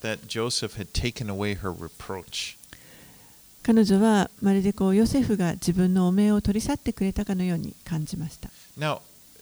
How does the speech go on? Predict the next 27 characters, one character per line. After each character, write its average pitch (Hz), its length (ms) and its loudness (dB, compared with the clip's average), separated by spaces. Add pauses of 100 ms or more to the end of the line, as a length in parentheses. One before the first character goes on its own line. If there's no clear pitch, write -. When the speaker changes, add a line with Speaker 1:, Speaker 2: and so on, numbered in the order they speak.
(260)
Speaker 1:
you 165 120 -2
know, 139 240 0
this 143 180 -2
seems 156 580 -2
a 110 40 -10
little 113 260 -10
面 107 240 -10
倒 101 140 -6
く - 100 -12
さ 92 220 -6
い, 98 100 -8
all 95 200 -8
these 92 320 -16
names, 98 400 -16
and, 92 140 -18 (460)
but 135 120 -8
if 135 100 -16
you 131 140 -8 (340)
keep 277 220 -8 (120)
track, 131 500 -6 (120)
it 143 200 -10
helps - 500 -10
you 147 80 -6
to 117 120 -10
understand 135 840 -4
the 110 80 -8
story 127 840 0